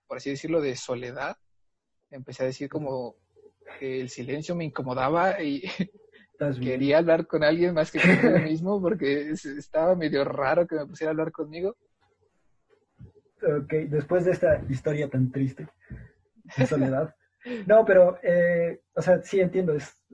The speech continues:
Speaker 2: técnicamente acabas de decir que los podcasts son así como la televisión de nuestra generación, porque la, la pones, o sea, los dejas prendidos y mientras trabajas, sobre todo ahorita con clases en línea, pero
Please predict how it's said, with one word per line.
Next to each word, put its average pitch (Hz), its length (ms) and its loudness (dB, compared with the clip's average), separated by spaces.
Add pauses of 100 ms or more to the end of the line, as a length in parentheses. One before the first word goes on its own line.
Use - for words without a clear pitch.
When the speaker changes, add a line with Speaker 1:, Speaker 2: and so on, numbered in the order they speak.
(140)
Speaker 2:
técnicamente 156 480 -4
acabas 147 240 -6
de 135 80 -2
decir 131 220 -8
que 135 100 -10
los 127 180 -12
podcasts 151 460 -8
son 139 220 -4
así 131 120 -8
como 135 200 -4
la 131 100 -6
televisión 139 640 -4
de 147 80 -4
nuestra 139 240 -4
generación, 139 440 -4
porque 143 320 -6
la, 147 260 -8
la 151 140 -4
pones, 196 380 0
o 135 60 -10
sea, 151 100 -2
los 147 100 -2
dejas 165 220 0
prendidos 175 460 -2
y - 20 -2
mientras 135 300 -4
trabajas, 160 420 -2 (460)
sobre 139 200 -6
todo 160 120 -2
ahorita 156 260 -2
con 135 140 -6
clases 139 300 -8
en 147 100 -2
línea, 156 360 -6
pero 160 380 4